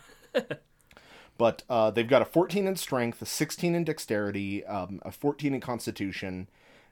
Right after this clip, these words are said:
Speaker 2: and those stats are pretty much just to serve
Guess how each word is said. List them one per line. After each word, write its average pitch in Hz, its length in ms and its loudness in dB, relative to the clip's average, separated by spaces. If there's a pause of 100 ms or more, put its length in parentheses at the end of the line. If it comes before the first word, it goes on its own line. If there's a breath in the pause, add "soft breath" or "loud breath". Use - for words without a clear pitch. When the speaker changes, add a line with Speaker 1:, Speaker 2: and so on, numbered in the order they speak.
(160 soft breath)
Speaker 2:
and 107 200 -2
those 120 380 4
stats 135 260 2
are 120 100 2
pretty 131 600 2
much 127 260 2
just 120 380 2
to 123 80 -2
serve 113 540 -2